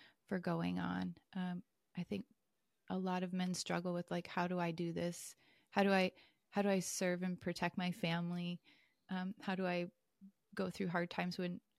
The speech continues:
when I can't protect them?" I mean, I think that was the biggest thing for him, is, "I don't know how to protect my family." And then so for him to, to be able to navigate this and share his feelings and work through his faith. And, um,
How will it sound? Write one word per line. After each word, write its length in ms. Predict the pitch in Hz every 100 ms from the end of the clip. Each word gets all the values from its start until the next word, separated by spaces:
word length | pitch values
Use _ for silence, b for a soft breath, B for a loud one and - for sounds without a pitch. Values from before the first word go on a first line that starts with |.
| -
when 140 | 185
I 60 | 175
can't 280 | - 190 196
protect 360 | - - 196 -
them?" 240 | - 185 -
I 40 | 185
mean, 120 | 185
I 80 | 185
think 180 | 190 185
that 100 | 185
was 120 | 185
the 80 | 180
biggest 340 | 180 180 -
thing 220 | 185 180
for 140 | 175 175
him, 340 | 175 175 175 - _ _ _ _ _
is, 80 | 185
"I 80 | 180
don't 200 | 180 185
know 60 | 185
how 140 | 180
to 60 | 180
protect 320 | - 165 170
my 120 | 185
family." 540 | 175 - 180 202 233 -
And 120 | 202 190
then 120 | 190
so 140 | -
for 120 | 185 180
him 180 | 185 185
to, 180 | 190 180 b b b b b b b _ _ _ -
to 80 | 202
be 120 | 202
able 160 | 196
to 100 | 180
navigate 540 | 170 165 175 180 170 165
this 220 | 170 -
and 100 | 170
share 220 | - 175
his 200 | 175 175
feelings 480 | - 175 175 170 175
and 120 | 175
work 180 | 170 165
through 260 | - 175 165
his 180 | 170 -
faith. 360 | 165 165 170 -
And, 300 | - - 175 _ _ _ _ -
um, 300 | 185 185